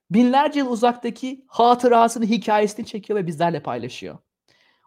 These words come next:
O gün aklıma geldi bu hayal. Ve daha sonra I S S'i ki dünyanın, evimizin aslında hayat hatıraları. Ve son olarak da tabii ki belki ikinci evimiz olma ihtimali olan daha yeni nasa'nın oksijen üretebildiği Mars'ın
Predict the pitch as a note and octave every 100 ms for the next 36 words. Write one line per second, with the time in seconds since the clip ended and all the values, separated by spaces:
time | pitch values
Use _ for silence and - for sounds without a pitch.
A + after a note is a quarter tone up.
0 | _ C4+ A3+ A3+ D3+ - C3 A2 G#2 G#2+
1 | A#2+ G2+ A#2+ C#4+ _ _ _ G#3 G#3 A#3
2 | A#3 A3 E3 E3 D#3+ C#3 A2+ - _ _
3 | - C3 C3 _ - C#3+ C3+ C3+ C#3 C#3
4 | - C#3+ C#3+ D3 D#3+ D#3+ - _ - B2
5 | - A#2+ A#2+ C#3 B2+ A#2 D#3+ D3 - A#2
6 | B2 C#3 C4 _ _ _ F#3 B3+ G#3+ D#3
7 | B2+ - A3+ G3 C#3+ B2 C#3+ B2 - C3
8 | - C#3+ D3 C3+ C3 B2+ C3 E3 - C#3
9 | A#2+ A#2+ B2 C3+ G3+ A#3+ _ _ D3+ D#3+
10 | D#3+ F#3 F3 E3 D#3 D3 D3+ G3 F#3+ D#3
11 | E3 D#3+ D#3+ E3 A3 - _ _ - F3+
12 | G#3+ G#3 E3 A#3+